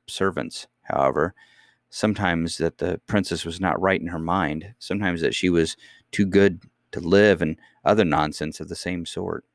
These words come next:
All this time, Curdie had to be sorry,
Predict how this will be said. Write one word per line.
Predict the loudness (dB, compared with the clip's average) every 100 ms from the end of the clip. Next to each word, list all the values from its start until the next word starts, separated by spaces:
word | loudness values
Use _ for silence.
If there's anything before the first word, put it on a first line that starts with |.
| _ _ _ _ _ _ _ _ _
All | 2 4
this | 4 0
time, | 0 -2 -2
Curdie | 0 2 2
had | 0 -2 -2
to | -4
be | -6
sorry, | -6 0 2 2 0